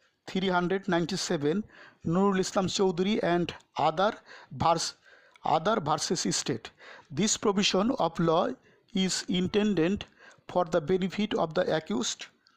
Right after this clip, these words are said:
The trial court is under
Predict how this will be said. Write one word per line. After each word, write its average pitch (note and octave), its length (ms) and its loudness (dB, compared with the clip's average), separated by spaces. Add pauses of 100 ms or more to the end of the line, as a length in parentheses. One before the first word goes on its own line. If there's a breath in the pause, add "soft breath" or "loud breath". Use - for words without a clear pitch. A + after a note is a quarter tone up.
(880 loud breath)
The E3+ 280 -2 (120)
trial G#3 260 4
court G3 400 2 (300)
is F#3 260 0
under F3+ 500 2